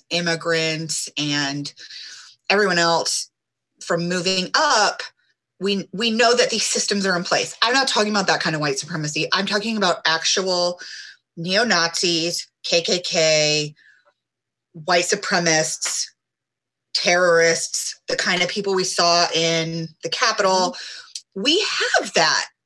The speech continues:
Speaker 1: in Nebraska, and we have had it in Nebraska. This is not new information. So I wanna kind of just list off some of the really prominent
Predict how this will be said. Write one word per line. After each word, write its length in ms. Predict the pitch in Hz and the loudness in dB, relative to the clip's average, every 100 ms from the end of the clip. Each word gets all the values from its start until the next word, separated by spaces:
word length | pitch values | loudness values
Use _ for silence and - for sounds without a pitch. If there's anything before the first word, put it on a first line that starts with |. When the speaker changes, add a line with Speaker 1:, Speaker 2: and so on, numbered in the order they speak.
| - _ _ - | -20 _ _ -4
Speaker 1:
in 300 | 247 285 285 | 0 2 2
Nebraska, 920 | 285 247 262 294 359 - - - - - - - - | 0 0 0 0 -2 -6 -4 -4 -6 -10 -16 -6 2
and 200 | 247 240 | 2 2
we 220 | 254 262 | -2 -4
have 520 | 254 - - 269 269 254 | -6 -4 0 4 4 0
had 600 | - - 262 311 330 - - | -4 -4 -2 0 0 -2 0
it 460 | - - - - - _ | -2 -2 -8 -8 -10 _
in 260 | 190 190 185 | 0 0 0
Nebraska. 800 | 165 151 139 107 - - - - - - - - - | -4 -4 -4 -4 -6 -6 -6 -8 -14 -20 -20 -12 -6
This 160 | 220 | -4
is 140 | 240 226 | -2 -2
not 280 | 226 226 202 | 0 0 0
new 220 | 202 202 | -4 -2
information. 840 | 202 208 214 262 285 - 110 185 - - - | -4 -2 -4 -2 -2 -2 -4 -8 -16 -18 -12
So 800 | - - 233 214 202 202 196 202 _ _ _ _ _ _ _ _ _ _ _ - - | -8 0 2 4 4 2 0 -4 _ _ _ _ _ _ _ _ _ _ _ -6 0
I 60 | |
wanna 220 | 220 226 | 2 2
kind 140 | 226 240 | 2 0
of 140 | 214 | 0
just 160 | 202 196 | -2 -2
list 380 | 190 208 - 202 | 0 0 0 2
off 220 | 190 196 | 2 2
some 240 | - 196 | 0 0
of 80 | 196 | 2
the 140 | 190 | 0
really 240 | 180 175 180 | 2 0 0
prominent 840 | - - 202 269 349 220 170 160 | -4 -10 -4 -2 0 2 2 2